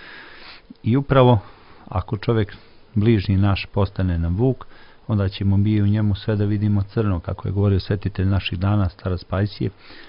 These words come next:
Postoje ljudi muve, ljudi pčele. Pčela sve vidi dobro, a muva sve vidi zlo. E, najgore što nismo stalno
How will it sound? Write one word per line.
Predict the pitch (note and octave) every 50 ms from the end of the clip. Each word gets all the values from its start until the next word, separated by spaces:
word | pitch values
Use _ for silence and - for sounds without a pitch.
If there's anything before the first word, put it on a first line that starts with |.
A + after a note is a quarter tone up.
| - - -
Postoje | - - G2+ - - G#2+ G2+
ljudi | F#2+ G#2+ A2 G#2 F#2+ F#2+
muve, | F#2+ G#2 B2 C3 C3 C3
ljudi | B2 A#2+ B2 A#2+ A#2 A#2
pčele. | - - - - A#2+ G#2+ F2+ D#2+ D2 - - - - - _ _ -
Pčela | - A2 G#2 G2 F#2+ F2+ F2 - - - - - - - - - - - - - - - - - - - - - -
sve | - - - B2 A#2
vidi | A2 G#2+ G2+ G#2+ G2+
dobro, | F#2+ A2+ B2 A#2+ A#2 A#2 A#2+ - -
a | C3+ G#2+
muva | G2+ G#2+ A2 A2 G#2 G#2 G2+ - -
sve | - - - A2 G#2
vidi | G2+ G#2 G2+ G2 G2+ G2 G2 - - - - - - - - - - - -
zlo. | - G2 F2+ F2 G2+ G#2 F2+ - - - - - - - - - - - - - -
E, | G#2
najgore | G2 G#2+ A#2 A2+ A2+ B2 A2+ G#2+
što | - - - A#2 - - - - - - - -
nismo | A2+ A2 A2 G#2 - - A2+
stalno | - - - A#2 A2+ G#2+ G#2 G#2